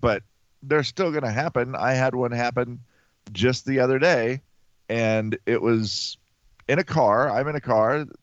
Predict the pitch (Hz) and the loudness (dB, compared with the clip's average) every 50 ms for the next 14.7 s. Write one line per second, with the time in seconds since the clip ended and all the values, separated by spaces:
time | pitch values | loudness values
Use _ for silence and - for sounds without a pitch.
0 | _ _ _ - 113 110 110 - 117 117 127 135 135 127 - 117 101 95 90 101 | _ _ _ -6 -6 -6 -4 -6 -8 -8 -6 -8 -8 -6 -8 -8 -8 -4 -6 -6
1 | 92 90 - 104 90 78 71 64 82 95 92 95 113 120 127 127 - - 107 87 | -6 -4 -4 -2 -2 -2 -2 -2 -4 -4 -2 -2 0 2 2 0 0 -2 -8 -8
2 | 76 73 71 - _ _ _ _ _ _ _ - - - 143 151 139 117 107 117 | -6 -8 -10 -14 _ _ _ _ _ _ _ -10 -2 2 4 4 4 4 4 4
3 | 101 90 - - - - - - 185 180 135 110 92 90 87 85 76 - - - | 4 2 0 -4 -6 -6 -2 2 2 2 2 2 0 -2 -6 -8 -8 -10 -14 -16
4 | - - - _ _ _ _ _ _ _ - 92 101 107 127 160 165 - - 160 | -18 -20 -20 _ _ _ _ _ _ _ -12 -10 -8 -4 -4 -4 -4 -2 0 2
5 | 117 104 104 - 101 98 101 123 147 135 120 110 107 107 104 95 107 127 147 147 | 2 2 2 0 0 0 2 2 0 0 0 -2 -2 -2 -2 -2 0 0 0 0
6 | 135 110 147 127 110 107 120 120 117 110 104 104 101 104 107 104 104 98 92 92 | 0 2 2 2 2 2 0 -2 -2 0 2 2 0 0 -2 -2 -4 -4 -4 -6
7 | - _ _ _ _ - _ _ _ _ - 151 143 104 82 67 - _ _ _ | -10 _ _ _ _ -20 _ _ _ _ -8 -2 -2 -2 -2 -2 -10 _ _ _
8 | _ _ _ _ _ - 101 107 120 151 147 - - 113 113 104 - 98 95 90 | _ _ _ _ _ -2 0 2 2 2 0 0 -2 -2 -2 -2 -2 -6 -8 -6
9 | 87 90 87 87 92 90 95 92 117 123 101 92 78 - - 95 90 85 - - | -6 -6 -6 -6 -6 -6 -4 -4 -4 -2 -4 -6 -6 -6 -6 -6 -6 -4 -4 -4
10 | - - - 123 143 147 135 110 101 98 101 110 104 101 117 170 156 113 98 107 | -4 -6 -4 -2 -2 0 0 0 -2 -2 -4 -6 -6 -4 0 2 4 4 4 4
11 | 107 - - - 101 104 101 101 113 120 110 92 78 57 50 57 - - - _ | 2 0 -2 -2 -4 -4 -2 0 0 0 0 0 -4 -8 -10 -12 -16 -18 -20 _
12 | _ _ _ _ _ - - - _ _ _ 98 110 104 107 107 104 104 104 104 | _ _ _ _ _ -20 -20 -20 _ _ _ -2 0 2 2 0 0 0 0 0
13 | 98 95 95 - - - - _ _ _ _ _ _ _ _ _ _ _ _ _ | 0 -2 -4 -8 -14 -20 -20 _ _ _ _ _ _ _ _ _ _ _ _ _
14 | - - _ _ _ _ _ - - - 107 139 208 247 | -20 -20 _ _ _ _ _ -8 -2 0 0 0 0 -2